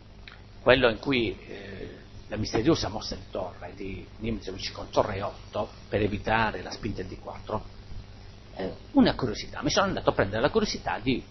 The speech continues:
vedere, ma com'è andata a finire poi la partita contro Blackburn? Vediamo. Cavallo H quattro, giustamente, torre otto i-, impedisce D quattro. Bene, allora Blackburn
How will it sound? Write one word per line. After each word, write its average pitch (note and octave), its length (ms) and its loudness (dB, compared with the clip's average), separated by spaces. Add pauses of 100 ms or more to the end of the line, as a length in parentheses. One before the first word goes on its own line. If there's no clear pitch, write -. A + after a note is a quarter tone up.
(600)
vedere, A2 380 8
ma E3 140 2
com'è A#3 160 4
andata A3+ 200 2
a F#3 40 4
finire F#2+ 380 0
poi - 140 -2
la F#2 100 -4
partita - 480 -4
contro - 260 -6
Blackburn? G2 680 -8 (560)
Vediamo. - 720 0 (1040)
Cavallo F#2+ 400 -4
H - 120 -2
quattro, - 520 0
giustamente, B2+ 640 4 (800)
torre E3 260 10
otto G#2+ 320 8
i-, C3+ 260 0
impedisce C#3+ 460 2
D G#2 140 -6
quattro. - 380 -10
Bene, G#2 340 2
allora A2 320 4
Blackburn A#2+ 500 2